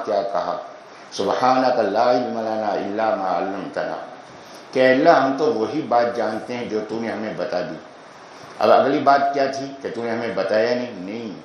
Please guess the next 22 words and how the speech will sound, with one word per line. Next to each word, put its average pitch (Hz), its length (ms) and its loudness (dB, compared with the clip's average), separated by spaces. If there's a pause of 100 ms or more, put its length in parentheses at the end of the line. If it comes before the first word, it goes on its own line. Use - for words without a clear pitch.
(480)
انک 131 420 2
انت 131 440 2
العلیم، 127 800 2 (840)
کہ 117 60 4
اللہ 139 440 6
کہ 127 80 0 (160)
تو 170 80 0 (180)
جانتا 147 500 4
ہے 139 220 0
کہ 135 80 -4 (180)
کس 165 260 0
کے 156 80 2
اندر 135 240 2
صلاحیت 120 640 2
ہے 127 140 -6
اور 156 200 0
کس 139 180 -6
کے 139 80 -4
اندر 123 220 -4
صلاحیت 107 680 -2
نہیں۔ 104 240 -10 (640)
پھر 101 100 -2